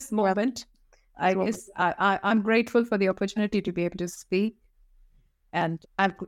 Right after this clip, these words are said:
Speaker 2: I'm grateful for anybody who will listen, uh, and take something out of the conversation. So that's itself is a big thing. I think sometimes when we are distracted, we need to remind ourselves, just like we have to-do lists or, uh, the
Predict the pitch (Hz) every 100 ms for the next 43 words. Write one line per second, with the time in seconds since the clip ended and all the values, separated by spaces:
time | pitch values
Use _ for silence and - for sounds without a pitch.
0 | - 190 196 208 226 240 220 196 208 202
1 | 202 202 175 170 175 214 - 226 240 240
2 | 226 170 170 170 - 180 - - 233 233
3 | 175 180 190 170 180 190 170 160 - -
4 | - 170 175 190 180 - - 175 180 -
5 | - - _ _ _ 208 - 202 202 185
6 | 170 170 - 185 - _ _ _ _ _
7 | _ _ - _ - 233 302 - 233 240
8 | 262 262 220 214 220 208 202 196 - 196
9 | 202 254 226 233 202 202 202 233 220 180
10 | 175 175 180 196 196 160 165 - 165 165
11 | - - 208 - 196 196 190 190 180 -
12 | 190 185 185 175 180 - - - 175 175
13 | 165 165 156 160 175 165